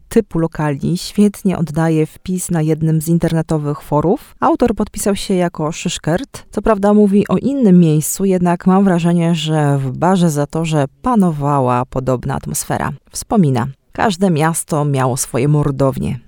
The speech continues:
Jadąc Starą Warszawską, przypomniałem sobie, że kiedyś w barze kategorii czwartej pod Kogutem toczyło się prawdziwe życie.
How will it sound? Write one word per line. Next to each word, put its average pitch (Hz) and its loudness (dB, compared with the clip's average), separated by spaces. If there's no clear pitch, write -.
Jadąc 202 2
Starą 170 0
Warszawską, 180 -2
przypomniałem 190 2
sobie, 165 0
że 175 0
kiedyś 165 0
w 151 -4
barze 170 0
kategorii 160 -4
czwartej 180 -4
pod - -8
Kogutem 156 -4
toczyło 185 0
się 151 -2
prawdziwe 143 0
życie. 139 -6